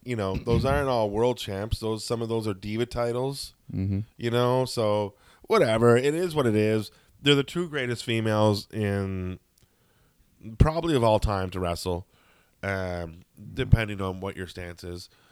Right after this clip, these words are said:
Speaker 1: And, uh, this was a dream match for me, and it carried out very nicely. Um, did I expect Trish Stratus to win?
Speaker 2: No.
Speaker 1: No.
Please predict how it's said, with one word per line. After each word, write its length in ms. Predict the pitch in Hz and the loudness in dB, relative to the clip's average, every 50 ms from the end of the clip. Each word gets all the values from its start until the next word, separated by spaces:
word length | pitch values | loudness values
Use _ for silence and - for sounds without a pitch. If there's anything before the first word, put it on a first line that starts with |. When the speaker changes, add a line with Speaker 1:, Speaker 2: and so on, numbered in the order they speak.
| _ _ _ _ _ | _ _ _ _ _
Speaker 1:
And, 500 | - 107 101 98 98 101 101 101 101 98 | -8 -6 -4 -4 -4 -4 -6 -6 -6 -6
uh, 440 | 107 104 101 98 98 98 98 98 95 95 | -4 -2 -2 -2 -2 -2 -4 -4 -6 -6
this 180 | 110 117 - 135 | -6 -6 -6 -4
was 100 | 123 123 | -4 -4
a 80 | 123 | -4
dream 260 | 117 120 131 127 120 | -2 -2 -2 -2 -2
match 260 | 107 104 104 113 - - | -2 -4 -4 -4 -6 -6
for 220 | - 123 117 117 | -6 -4 -4 -4
me, 260 | 127 143 156 165 - - | -4 -6 -8 -8 -10 -10
and 580 | - 107 107 104 107 107 107 104 98 95 - - - - _ _ _ _ _ | -8 -6 -6 -4 -4 -6 -6 -8 -12 -14 -16 -18 -20 -20 _ _ _ _ _
it 120 | - 98 - | -16 -12 -8
carried 300 | - 117 113 117 117 113 | -4 -2 -2 0 0 0
out 140 | 113 113 | 0 -2
very 340 | 104 98 101 98 98 107 110 | -2 -4 -4 -2 -2 -2 -2
nicely. 520 | 107 107 107 127 143 - - 90 82 80 _ _ _ _ _ _ _ _ _ _ - | -2 -4 -4 -6 -6 -6 -8 -10 -10 -12 _ _ _ _ _ _ _ _ _ _ -4
Um, 480 | 104 104 104 104 104 101 101 101 98 98 | -2 -2 0 -2 -2 -4 -6 -8 -10 -4
did 200 | 95 110 110 107 | -2 -2 0 2
I 100 | 113 113 | 0 0
expect 420 | 117 110 - - 113 110 - - | 0 -2 -4 -6 -8 -8 -8 -8
Trish 200 | - 117 113 - | -8 -8 -6 -8
Stratus 400 | - - - 104 104 107 107 - | -8 -4 -4 -2 -2 -2 -4 -6
to 100 | - 104 | -8 -8
win? 720 | 95 92 95 104 127 151 160 160 - - - - - - - - _ _ _ _ _ _ | -6 -4 -6 -6 -6 -8 -10 -10 -12 -12 -10 -12 -12 -12 -14 -18 _ _ _ _ _ _
Speaker 2:
No. 160 | - 113 117 | -4 0 2
Speaker 1:
No. 340 | 180 196 165 110 90 - | 2 4 4 2 0 -2